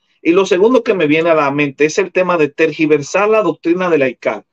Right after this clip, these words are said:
Recuerdo que cuando te pregunté hace unos, bueno, creo que fue el año pasado, si mal no recuerdo, eh, te pregunté cómo, cómo, qué era, qué era un garrotero.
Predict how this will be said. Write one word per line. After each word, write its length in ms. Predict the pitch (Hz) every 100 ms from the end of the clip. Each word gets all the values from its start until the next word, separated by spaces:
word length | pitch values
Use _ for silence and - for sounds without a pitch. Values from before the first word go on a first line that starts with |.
| _ _ _
Recuerdo 640 | 170 - 208 269 240 175
que 160 | 165 156
cuando 300 | 156 165 156
te 120 | 156
pregunté 440 | 151 156 156 180
hace 200 | 233 -
unos, 380 | 254 214 202 170 _
bueno, 280 | 151 131 117
creo 140 | 175
que 100 | 202
fue 140 | 214 226
el 60 |
año 200 | 208 208
pasado, 640 | 139 - 185 170 120 131 139
si 140 | -
mal 160 | 123 131
no 60 | 147
recuerdo, 440 | - 131 120 - - _ _ _ _ _
eh, 360 | - 139 135 135 _ _ _
te 100 | 151
pregunté 640 | 156 165 196 170 165 156 _ _ _ _ _ _ _ _ _
cómo, 440 | - 185 202 220 226 196 185 -
cómo, 680 | - 175 202 190 175 135 -
qué 180 | 185 196
era, 220 | 175 -
qué 260 | - 160 151
era 180 | 139 127
un 140 | 131
garrotero. 600 | 131 135 147 160 160 135